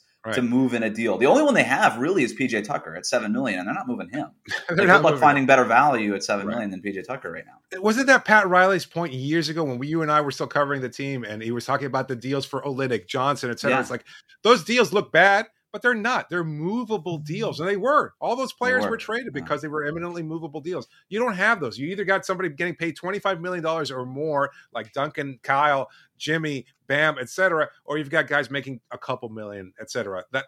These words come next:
Speaker 1: those contracts aren't movable, or, or you're, you're trading ketchup packets for a barbecue dipping sauce. It's not, you're not getting a main meal. You're not getting a main course. You're just getting a, a side – I don't know, condiment. You're not getting anything
Speaker 2: Yeah.
Speaker 1: that's gonna be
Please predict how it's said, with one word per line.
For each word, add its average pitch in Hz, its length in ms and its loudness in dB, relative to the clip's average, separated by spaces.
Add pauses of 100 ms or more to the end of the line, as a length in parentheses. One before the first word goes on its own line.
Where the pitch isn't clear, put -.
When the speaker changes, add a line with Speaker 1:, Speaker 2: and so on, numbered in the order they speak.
Speaker 1:
those 180 200 -6
contracts 185 480 2
aren't 160 240 2
movable, 143 340 -4
or, 135 260 0
or 139 120 2
you're, 156 140 -2
you're 147 140 -2
trading 175 400 0 (240)
ketchup 208 420 4
packets 180 380 2
for 147 160 0
a 139 100 2
barbecue 135 480 2
dipping 127 400 -4
sauce. 95 380 -6
It's 123 240 -10
not, 160 160 0
you're 165 100 0
not 202 180 6
getting 196 280 2
a 151 60 4
main 156 420 -2
meal. 143 280 -2
You're 131 120 -2
not 151 160 2
getting 147 180 -4
a 127 60 -6
main 131 240 -6
course. 135 340 -4 (300)
You're 120 60 -12
just 131 180 -8
getting 143 240 -2
a, 120 220 -6
a 127 60 -4
side – 135 500 2 (540)
I 104 140 -6
don't 101 120 -8
know, 90 240 -16 (100)
condiment. 120 500 -2
You're 123 120 -6
not 143 160 4
getting 147 220 -2
anything 139 340 0
Speaker 2:
Yeah. 135 40 0
Speaker 1:
that's 117 140 -4
gonna 127 160 -2
be 123 280 -4